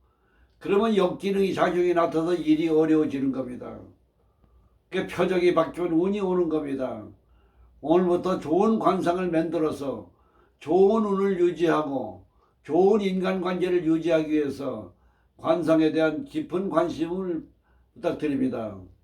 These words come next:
저는 관상에 대한 공부는, 공부를 통해서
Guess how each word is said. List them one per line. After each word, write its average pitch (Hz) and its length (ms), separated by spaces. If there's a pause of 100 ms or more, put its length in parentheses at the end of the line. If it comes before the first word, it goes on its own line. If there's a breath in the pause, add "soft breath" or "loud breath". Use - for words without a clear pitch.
(1900)
저는 175 540
관상에 165 920
대한 156 520 (420)
공부는, 180 840
공부를 180 440
통해서 151 680